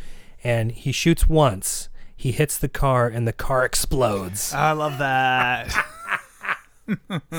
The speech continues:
Speaker 1: And you're, you know, it, again, this, these aren't the best movies ever, but Wolfen is so
Speaker 2: Hmm.
Speaker 1: much fun. If you haven't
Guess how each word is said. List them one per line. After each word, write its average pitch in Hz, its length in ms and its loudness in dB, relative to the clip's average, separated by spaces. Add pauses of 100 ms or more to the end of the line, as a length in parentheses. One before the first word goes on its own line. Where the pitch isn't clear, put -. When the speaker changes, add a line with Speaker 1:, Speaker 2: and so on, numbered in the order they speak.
(220)
Speaker 1:
And 135 460 4
you're, 220 180 10
you 208 160 8
know, 139 280 10
it, 180 300 4 (680)
again, 160 380 4
this, 156 240 -2 (260)
these 202 200 6
aren't 185 320 4 (340)
the 151 160 0
best 139 380 6
movies 131 420 4
ever, 123 320 2
but 120 320 6 (240)
Wolfen 147 440 2
is 120 120 -2
so 139 240 2
Speaker 2:
Hmm. 143 60 4
Speaker 1:
much 131 180 2
fun. 123 280 2
If 120 140 -2
you 127 100 2
haven't 143 400 0